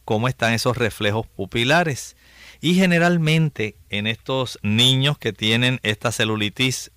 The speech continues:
preseptal o celulitis periorbital, se conserva no solamente la agudeza visual, sino también los reflejos pupilares, porque esencialmente todo el problema lo que está involucrando son los tejidos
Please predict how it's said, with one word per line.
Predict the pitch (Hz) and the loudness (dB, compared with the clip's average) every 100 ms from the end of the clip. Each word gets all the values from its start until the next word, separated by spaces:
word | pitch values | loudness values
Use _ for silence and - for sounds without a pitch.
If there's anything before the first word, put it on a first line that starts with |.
| _ | _
preseptal | - 117 110 135 135 - 113 120 - | -2 0 0 -2 -4 -2 0 0 -2
o | 104 113 | -4 -2
celulitis | 110 107 110 107 131 | -2 -2 -4 -4 -6
periorbital, | - 104 104 110 143 - 127 156 - - - - | -4 -2 0 -2 -4 0 0 -2 -14 -20 -20 -20
se | - - 139 147 | -10 0 0 2
conserva | 156 131 113 - 123 127 107 87 82 85 _ _ - - | 0 0 0 2 4 4 2 -4 -10 -14 _ _ -20 -4
no | 104 104 127 | 0 2 2
solamente | 139 135 127 131 127 120 | 2 2 2 0 0 2
la | 107 | 2
agudeza | 98 98 104 120 | 2 -2 0 0
visual, | 139 - 120 113 | 0 0 0 0
sino | 127 120 110 | 0 -4 -4
también | - 156 139 131 147 - - - - | 0 0 2 0 -2 -8 -20 -16 -2
los | 113 135 156 | 4 4 2
reflejos | 147 135 - 120 127 | 0 -2 0 0 0
pupilares, | - 113 - 147 190 185 135 | -6 -8 -2 2 2 2 -2
porque | - 170 175 180 | -2 -2 0 0
esencialmente | 139 151 143 165 156 147 151 156 | 2 0 0 0 2 0 0 -2
todo | 151 _ 160 170 175 | -2 _ 2 4 2
el | 160 | 0
problema | - 143 127 143 147 120 117 - - - - | -2 0 2 2 2 2 -2 -6 -20 -20 -2
lo | 120 175 | 0 2
que | 170 | 2
está | 175 | 2
involucrando | 165 160 160 160 147 147 147 | 2 4 2 0 0 2 2
son | 131 147 | 2 2
los | 151 131 | 2 0
tejidos | 120 110 139 147 143 | -2 0 2 2 -2